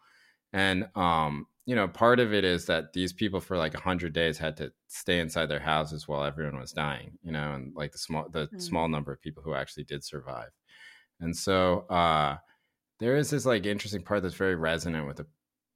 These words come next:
Speaker 1: in some ways, ob-, obviously in this dramatized and intense way with the pandemic, where you see people try and, like, figure out how to talk to each other once again and who to
Speaker 2: Yeah.
Speaker 1: trust and who not to trust. And
Speaker 2: Did they get
Speaker 1: um,
Speaker 2: chosen, or was it an accident, the people who survived?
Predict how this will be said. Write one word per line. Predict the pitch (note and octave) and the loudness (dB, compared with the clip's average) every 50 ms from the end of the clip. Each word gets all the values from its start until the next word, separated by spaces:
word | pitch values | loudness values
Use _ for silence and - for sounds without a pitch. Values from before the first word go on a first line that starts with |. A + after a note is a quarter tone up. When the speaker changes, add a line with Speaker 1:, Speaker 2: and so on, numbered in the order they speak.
| _ - | _ -8
Speaker 1:
in | G2+ F2+ E2 | -6 -6 -4
some | - - G2 F#2 F2+ | -2 0 2 2 2
ways, | E2+ D#2+ D2+ - | 2 0 0 -2
ob-, | F#2 F2+ - - | -6 -8 -2 2
obviously | B2 C3+ C3+ G#2+ F#2 F#2 | 2 2 2 2 0 0
in | E2+ D#2 | 0 0
this | C#2 - | -2 -4
dramatized | - - E2 E2 E2+ E2+ E2+ D#2+ - D#2+ D2+ D2 C#2 C#2+ | -4 -2 0 0 2 0 0 -2 -2 -2 -2 -2 -2 -6
and | C#2+ C2 | -8 -10
intense | C#2 C#2+ - F2 D#2+ D2 - - - | -10 -8 -6 -6 -6 -6 -6 -6 -2
way | D2+ E2+ E2 D2+ | 0 0 2 0
with | C2+ C2+ - - | 0 -4 -8 -8
the | D2 C2 | -8 -10
pandemic, | - - D2+ C#2 C#2+ D2+ D#2+ E2 D#2+ D2 C2+ C2+ _ - | -8 -8 -8 -6 -4 -2 -2 -2 -2 -4 -6 -8 _ -6
where | D2+ C#2+ C#2 C2+ C2+ D2 | -4 -4 -4 -6 -8 -10
you | D#2 D#2 | -12 -12
see | - - - E2+ | -10 -8 -8 -8
people | D#2 - D#2+ D#2 D#2+ D2+ | -8 -8 -12 -10 -10 -10
try | - - E2 D#2 | -6 -4 -2 -2
and, | D2+ C#2+ | -2 -2
like, | C#2+ C2+ - - | -4 -6 -10 -12
figure | - - E2 D2+ D2+ D2+ | -10 -8 -4 -2 0 0
out | D2 D2 | 0 -2
how | D2+ D2 | -4 -6
to | C#2+ C#2+ | -6 -6
talk | - - D2 C#2+ - | -6 -6 -6 -6 -6
to | - D#2 D2+ | -8 -12 -12
each | C#2+ - - | -10 -8 -8
other | D2 C#2+ C#2+ C#2+ C2+ | -8 -8 -8 -8 -10
once | C2+ C#2+ - - | -12 -14 -14 -16
again | D2+ D2+ D2 C#2+ C#2+ C#2 C#2 | -16 -12 -8 -8 -8 -8 -8
and | C2 C2+ C#2 - _ _ | -10 -12 -14 -18 _ _
who | - F2+ F2 | -6 -4 -4
to | - | -4
Speaker 2:
Yeah. | - | -6
Speaker 1:
trust | E2 D#2+ E2 D#2 D2+ - | -6 -4 -4 -4 -4 -6
and | D2+ C#2 | -10 -10
who | - D#2 D#2 | -8 -6 -4
not | D#2 D2+ C#2+ C#2 | -4 -4 -4 -6
to | - - | -10 -16
trust. | - - D#2+ D#2 D#2 C#2+ - - - | -16 -10 -8 -6 -6 -6 -8 -10 -12
And | C#2 C2 C2 _ _ _ - - _ - - - - _ - | -12 -14 -14 _ _ _ -20 -20 _ -20 -20 -20 -18 _ -2
Speaker 2:
Did | A#3+ A3+ A3 | -2 0 4
they | B3+ C4+ | 4 4
get | C4 D4 - | 4 4 2
Speaker 1:
um, | G#3 | 0
Speaker 2:
chosen, | - - - G3+ G3+ G3+ G#3 B3 C4 C#4 C4+ | -2 -2 0 0 0 0 0 0 0 2 2
or | A#3+ G#3+ | 0 0
was | F3+ E3+ D#3+ | 0 0 0
it | E3 D#3 | 0 0
an | D#3 C#3+ | 0 0
accident, | - - D3+ D3 - - D3+ B2 A#2 A2 - - | 0 -2 -2 -4 -4 -8 -10 -8 -8 -8 -10 -10
the | D3+ C#3+ | -10 -8
people | D#3+ D3 - C3+ C#3 | -8 -8 -8 -8 -10
who | C#3 | -10
survived? | C#3 - C3 B2 B2+ B2+ B2 C3 - - - - | -12 -14 -12 -10 -10 -10 -10 -12 -14 -18 -20 -20